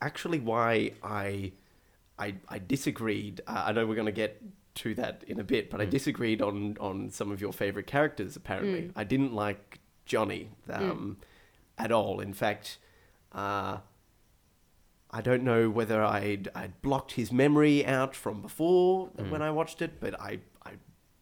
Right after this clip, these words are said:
Speaker 1: actively disliked him. I
Speaker 2: Really?
Speaker 1: thought, I thought he was
Speaker 3: Wow.
Speaker 1: offensive to the tone of the film because of that thing.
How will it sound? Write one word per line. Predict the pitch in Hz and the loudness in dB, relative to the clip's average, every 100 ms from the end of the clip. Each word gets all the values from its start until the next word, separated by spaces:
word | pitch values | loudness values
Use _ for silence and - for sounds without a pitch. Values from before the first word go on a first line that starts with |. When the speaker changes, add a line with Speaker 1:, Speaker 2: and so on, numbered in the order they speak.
| _ _ - | _ _ -10
Speaker 1:
actively | 104 - 95 90 101 | -10 -10 -10 -10 -12
disliked | - - - 104 - | -12 -14 -16 -16 -16
him. | - | -12
I | 156 | -2
Speaker 2:
Really? | 151 311 - | 0 0 2
Speaker 1:
thought, | 294 123 | 2 2
I | 117 | 0
thought | - 143 180 | 2 4 4
he | |
was | 202 247 | 0 -2
Speaker 3:
Wow. | 240 | 0
Speaker 1:
offensive | 175 127 - 123 | 0 0 -2 -8
to | 131 | -6
the | 113 | -8
tone | - 123 113 113 107 - - | -4 0 2 0 -2 -10 -16
of | 104 | -12
the | 104 | -12
film | 98 120 104 98 - | -6 -6 -6 -10 -8
because | 139 127 165 135 120 | -8 -2 2 2 2
of | - 107 98 | -4 -8 -6
that | 98 92 - | -8 -8 -4
thing. | 107 104 | -4 -4